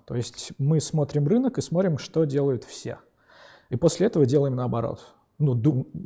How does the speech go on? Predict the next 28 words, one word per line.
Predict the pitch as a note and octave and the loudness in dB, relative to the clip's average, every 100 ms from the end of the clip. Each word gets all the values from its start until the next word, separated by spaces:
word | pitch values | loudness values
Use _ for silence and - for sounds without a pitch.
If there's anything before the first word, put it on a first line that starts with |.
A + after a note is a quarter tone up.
| A#2+ | -6
разрабатываем | A#2+ C#3 C#3+ D3+ B2+ A#2+ | 2 2 4 2 0 -4
концепт, | D3 C#4+ - | -4 -4 -4
когда | B2 | -4
можно | B2+ D3+ C3+ | -2 -2 -2
сделать | A2 C#3 A#2+ | -2 -4 -4
наоборот. | A#2+ A2+ A2 - - - - _ | -4 -4 -6 -8 -12 -20 -20 _
Или | E3 F#3 D#3 - - _ | 2 4 2 -2 -14 _
перемешать. | - D#3 C#3+ C#3 A#2 A#2 - - _ _ | 4 6 4 0 -4 -8 -10 -18 _ _
То | - A2 | -10 -8
есть | - - - - A#2+ | -8 -10 -14 -12 -12
все | - - C3+ | -8 -2 0
делают | B2+ C3 B2 - | 2 2 0 -2
вот | C3 G#3+ | -2 0
это, | C4 E3+ C#3+ A#2+ - | 2 0 -2 -6 -10
давайте | A#2+ A#2+ C#3+ E3+ - | -8 -2 -2 -2 -8
с-, | - - - - - - | -10 -12 -12 -14 -18 -10
перенесем. | B2+ A2+ B2 - B2 G#2+ | -6 -4 -4 -4 -6 -6
Все | - B2 | -6 -4
делают | A#2+ A#2+ A2+ | 0 -2 -2
просто | A2 - - | -6 -8 -12
фестивали | - - D3 A3+ A#3 | -14 -10 -2 0 2
развлекательные, | D3 C3 C3 C#3+ B2 A2+ | 2 2 -2 -4 -4 -4
а | |
мы | B2+ | -4
сделаем | C3+ B2+ B2 | -4 -4 -6
фестиваль | - B2 B2+ | -8 -6 -6
для | A#2+ A#2 | -4 -4
бизнеса | A#2 G#2+ G#2+ - | -4 -4 -10 -20